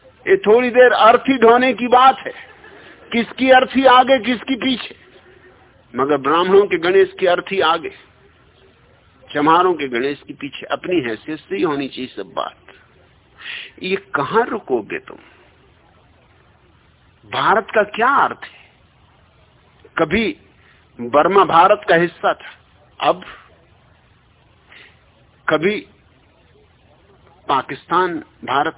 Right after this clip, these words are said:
का हिस्सा था, अब कभी बांग्लादेश भारत का हिस्सा था, अब, अब बांग्लादेश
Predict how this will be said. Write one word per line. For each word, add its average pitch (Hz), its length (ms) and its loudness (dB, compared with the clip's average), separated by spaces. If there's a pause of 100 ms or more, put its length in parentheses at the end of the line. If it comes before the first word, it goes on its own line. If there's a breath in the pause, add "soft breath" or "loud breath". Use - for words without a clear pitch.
का 147 60 -6
हिस्सा 147 340 -10
था, - 240 -10
अब 160 220 -6 (1300 soft breath)
कभी 156 360 -4 (420)
बांग्लादेश 160 800 2
भारत 180 400 0
का 180 80 2
हिस्सा 185 340 -2
था, - 160 -8 (180)
अब, 214 200 -2 (2500 loud breath)
अब 147 180 -2
बांग्लादेश 214 640 4